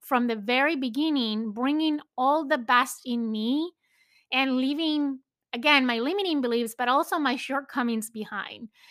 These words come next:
I have created such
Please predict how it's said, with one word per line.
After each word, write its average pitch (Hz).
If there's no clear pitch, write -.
I 285
have 294
created 277
such 254